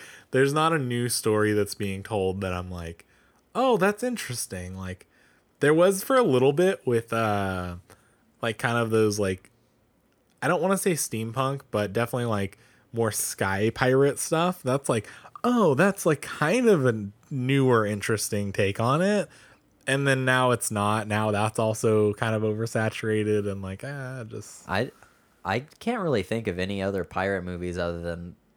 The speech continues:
Speaker 2: the Pirates of the Caribbean movies
Speaker 1: Mm.
Speaker 2: and then Hook with, <laughs> with, with Robin Williams. I don't
Speaker 1: I,
Speaker 2: think,
Speaker 1: I
Speaker 2: I don't
Speaker 1: know
Speaker 2: think that's
Speaker 1: that
Speaker 2: a
Speaker 1: there are
Speaker 2: pirate
Speaker 1: other
Speaker 2: movie.
Speaker 1: pirate movies. I can't, I don't partake in them, <laughs> so I can't name
Speaker 2: I
Speaker 1: them off to
Speaker 2: can't,
Speaker 1: you.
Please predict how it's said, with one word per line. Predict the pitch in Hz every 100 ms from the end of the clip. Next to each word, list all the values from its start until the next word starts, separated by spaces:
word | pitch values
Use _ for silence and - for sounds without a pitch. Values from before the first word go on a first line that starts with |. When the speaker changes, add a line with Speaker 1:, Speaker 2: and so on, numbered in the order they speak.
| - -
Speaker 2:
the | 107 87 _ -
Pirates | 104 98 95
of | 92
the |
Caribbean | 90 98 87 90 92 87
movies | 87 87 87 - - _ _ - 98
Speaker 1:
Mm. | 92 101
Speaker 2:
and | 104
then | 85
Hook | 101 95 - -
with, | - 104 - - -
<laughs> |
with, | 139 - -
with | 131 135 135 - - 123 117
Robin | 127 147 123
Williams. | 127 - 107 101 117 113 -
I | -
don't | 123
Speaker 1:
I, | 120 127
Speaker 2:
think, | 131 127 113
Speaker 1:
I | 120
Speaker 2:
I | 120
don't | 117
Speaker 1:
know | 107
Speaker 2:
think | 104
that's | 101
Speaker 1:
that | 101
Speaker 2:
a |
Speaker 1:
there | 117
are | 117
Speaker 2:
pirate | 110
Speaker 1:
other | 92 92
Speaker 2:
movie. | 98 98 -
Speaker 1:
pirate | 92 87
movies. | 82 82 92 95
I | 98
can't, | 95 - 107 98 - _ _ _ _
I | 107
don't | 113 117 110
partake | - 110 110 110
in | 135
them, | 127 147 156
<laughs> |
so | - 127
I | 107
can't | 135 113
name | 107 110 117
Speaker 2:
I | 120
Speaker 1:
them | 107
off | 107 131
to |
Speaker 2:
can't, | 135
Speaker 1:
you. | 131 143 156